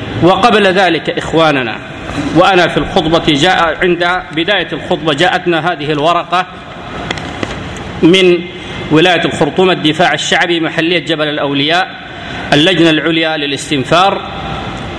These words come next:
بعد السلام عليكم ورحمة الله وبركاته،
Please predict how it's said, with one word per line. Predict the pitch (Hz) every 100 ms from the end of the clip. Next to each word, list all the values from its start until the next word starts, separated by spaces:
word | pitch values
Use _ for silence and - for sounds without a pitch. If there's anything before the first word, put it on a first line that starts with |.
| -
بعد | 143 190 170 165 175 160 - 156
السلام | - 170 170 170 151
عليكم | 143 165 139 151
ورحمة | 147 - 160 143
الله | 143 160 147
وبركاته، | 147 139 139 135 165 160 175